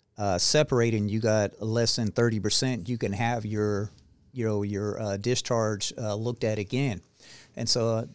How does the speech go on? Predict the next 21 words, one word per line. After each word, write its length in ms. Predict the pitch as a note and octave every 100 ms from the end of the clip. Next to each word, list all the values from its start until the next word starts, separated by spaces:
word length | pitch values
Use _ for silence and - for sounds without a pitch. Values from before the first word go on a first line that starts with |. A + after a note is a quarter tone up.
| C#3
didn't 220 | D3 C#3
do 140 | C3
anything 340 | B2 A#2 B2 A#2+
about 320 | A2+ A#2 B2
it. 40 |
In 80 | A#2+
two 160 | - C#3+
thousand 380 | C3+ B2 A#2+ A2+
thirteen, 720 | B2+ B2+ - D#3+ D3 C3 B2 - _ _
uh, 140 | A2+ A2+
the 100 | G#2+
V 280 | G2+ A#2 C3
A 20 |
sent 320 | B2+ C#3 A#2+
more 220 | A2 D3+
paperwork 500 | F#3+ C#3+ B2+ A#2+ A2+
again 280 | A2+ A#2 A#2+
about 240 | A2+ A#2 -
the 80 |
same 300 | - C#3 C3
program. 520 | A#2+ D#3 E3 A#2 F#2